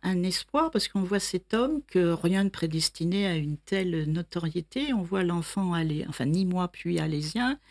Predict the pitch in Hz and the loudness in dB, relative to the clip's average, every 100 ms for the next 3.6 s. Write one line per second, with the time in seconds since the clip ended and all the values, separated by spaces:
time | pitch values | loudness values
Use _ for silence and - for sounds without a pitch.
0 | - - _ 180 165 170 180 175 160 143 | -20 -20 _ -2 0 2 2 2 2 0
1 | 143 139 - 160 156 135 139 196 220 247 | 0 -2 -2 -2 -2 -2 0 2 2 0
2 | 202 175 180 185 180 170 160 156 156 160 | 0 0 0 0 0 0 0 0 -2 0
3 | 160 151 - 165 226 | 0 0 -2 0 0